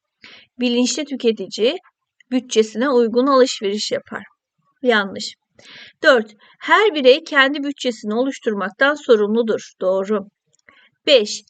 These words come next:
sahip olduğumuz kaynakları kullanma konusunda tasarruflu olmalıyız. Doğru. Aşağıda kutucuklar içerisinde verilen sözcüklerden uygun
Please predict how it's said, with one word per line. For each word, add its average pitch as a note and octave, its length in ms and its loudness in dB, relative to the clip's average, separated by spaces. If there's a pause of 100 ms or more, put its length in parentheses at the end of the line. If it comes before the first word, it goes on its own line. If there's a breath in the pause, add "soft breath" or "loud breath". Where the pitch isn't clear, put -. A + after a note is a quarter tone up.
(140)
sahip B3 500 0
olduğumuz D4+ 520 -6
kaynakları C4+ 680 2
kullanma A3+ 540 -2
konusunda A3+ 760 -4 (280 soft breath)
tasarruflu A3 680 -2
olmalıyız. G#3 840 -2
Doğru. G#3 380 -2 (4000 soft breath)
Aşağıda F#4 480 0
kutucuklar E4+ 600 -6
içerisinde C#4+ 680 -2
verilen B3+ 360 6
sözcüklerden A3+ 920 2
uygun A#3+ 360 -2